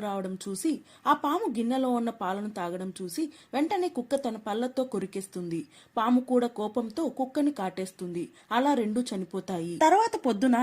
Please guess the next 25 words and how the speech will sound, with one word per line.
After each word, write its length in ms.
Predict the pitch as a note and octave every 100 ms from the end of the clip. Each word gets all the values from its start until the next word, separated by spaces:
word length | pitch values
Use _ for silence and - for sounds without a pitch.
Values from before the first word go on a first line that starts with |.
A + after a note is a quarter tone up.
| A3+
యజమానురాలు 640 | G3 G#3 C4+ C#4 B3 F#3+ A3
వంటగదిలోకి 680 | A3 D4+ C4+ C4+ B3 A3+ G#3
వెళ్లి 160 | F#3 G3 G3
చూస్తే 300 | F#3 - B3+ D#4+ - C4+
కుక్క 300 | C4 - D#4+ D4
పాము 240 | G3+ G3 C#4
చనిపోవడం 480 | A3+ G#3+ C4+ B3 B3+ B3
చూసి 240 | F#3+ - D4 -
షాక్ 280 | F#3+ F#3 F#3
అయింది. 280 | F3 E3+ E3+ - - F#3+
అప్పుడే 280 | A3+ D4+ D#4+ C#4
ఆమెకి 260 | A3 G#3 C4 E3+
అర్థమైంది, 580 | F3 A#3+ G#3+ F3 F3 D#3+ -
పాలను 300 | A3+ B3 B3+ B3
తాగింది 400 | G#3+ F#3+ F#3+ A3+ -
పాము, 300 | F3 F3+ C4 - - -
తప్పు 180 | B3 A4 A4
చేయని 260 | F4+ C#4 B3+
కుక్కని 280 | G3+ A3 A3+ B3
కొట్టాను 420 | F3 - F3 F3+ F3
అని. 180 | E3 E3+ F4+
కుక్కకి 420 | F4+ G#4 - F#4 -
పాముకి 400 | B3 B3+ C4+ D#4 A3
అక్కడే 280 | - A#3+ B3+
గుడి 140 | G#3